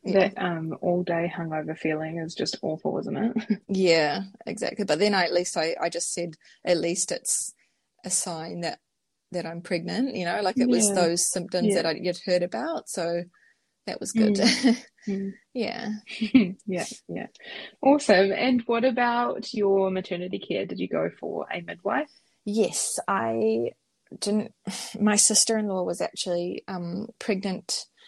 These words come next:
Speaker 1: at the same time. Um, she was, uh, uh, six months ahead. So she was like,
Speaker 2: Yeah.
Speaker 1: "You need to get on to getting a midwife." 'Cause when I went to F-, Fertility Associates to get the first ultrasound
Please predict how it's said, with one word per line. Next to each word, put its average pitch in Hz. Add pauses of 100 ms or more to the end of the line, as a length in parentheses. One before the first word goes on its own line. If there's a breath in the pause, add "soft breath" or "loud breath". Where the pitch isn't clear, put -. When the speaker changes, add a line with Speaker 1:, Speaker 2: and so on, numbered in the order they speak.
(240 soft breath)
Speaker 1:
at -
the 190
same 185
time. 196 (160)
Um, 185
she -
was, 175
uh, - (200)
uh, - (100)
six -
months 190
ahead. 226 (440 loud breath)
So 190
she 190
was 175
like, - (180)
Speaker 2:
Yeah. 196 (420)
Speaker 1:
"You 180
need 180
to 180
get -
on 170
to -
getting 165
a 165
midwife." 175
'Cause 196
when 214
I 220
went 190
to 170 (380)
F-, - (340)
Fertility 196
Associates 175
to 185
get 175 (100)
the 165
first 175
ultrasound 170